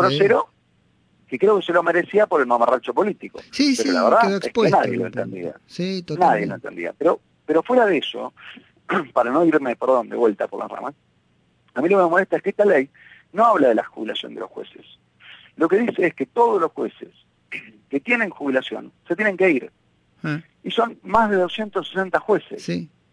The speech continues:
Speaker 1: Entonces, lo que estás haciendo es dejando a la justicia sin gente con experiencia.
Speaker 2: Mm.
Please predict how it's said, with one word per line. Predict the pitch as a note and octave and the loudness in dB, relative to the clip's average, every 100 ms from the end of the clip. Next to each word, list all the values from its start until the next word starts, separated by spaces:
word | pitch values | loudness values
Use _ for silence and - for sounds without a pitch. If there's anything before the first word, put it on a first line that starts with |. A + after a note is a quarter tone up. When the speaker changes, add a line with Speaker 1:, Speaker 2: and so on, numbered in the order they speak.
| _ _ _ _ _ _ _ - | _ _ _ _ _ _ _ -4
Speaker 1:
Entonces, | D3+ D#3+ - | 0 0 0
lo | C3+ | -6
que | D3+ | 0
estás | A#3 A3+ | 0 0
haciendo | G#3+ A#3 F3+ D3+ F3 - | -4 -4 -2 -2 -2 -2
es | E3 | -4
dejando | E3 - A3 A3+ | -2 0 0 2
a | |
la | G#3+ G#3 | 0 0
justicia | G#3 F#3+ D#3+ C#3+ D3+ E3+ _ _ _ _ | -6 -12 -8 -2 -2 -4 _ _ _ _
sin | F#3 G#3 | -6 -4
gente | - G#3+ G3+ | -4 0 2
con | F3 | 0
experiencia. | - F#3 G#3 A#2+ - G2+ - _ _ _ _ - | 0 0 0 0 -8 -14 -16 _ _ _ _ -8
Speaker 2:
Mm. | C3 | -6